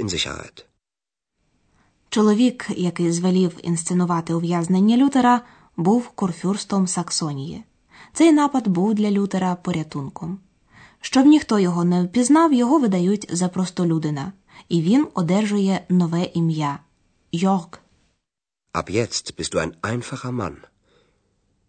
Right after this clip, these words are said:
Speaker 1: Du heißt nicht mehr Martin, sondern Jörg.
Speaker 2: Отак Лютер потрапив до Вартбурга,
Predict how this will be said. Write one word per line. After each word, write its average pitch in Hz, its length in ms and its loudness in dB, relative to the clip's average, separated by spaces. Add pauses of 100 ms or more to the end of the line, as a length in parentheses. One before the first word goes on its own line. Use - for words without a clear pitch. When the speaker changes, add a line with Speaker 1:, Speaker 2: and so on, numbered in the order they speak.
Speaker 1:
Du 85 140 -6
heißt 90 240 -2
nicht 123 160 -4
mehr 85 100 0
Martin, 82 460 -6 (920)
sondern 76 280 -6
Jörg. 80 380 -4 (1300)
Speaker 2:
Отак 320 340 0
Лютер 294 440 4
потрапив 202 600 -2
до 190 160 0
Вартбурга, 165 680 -2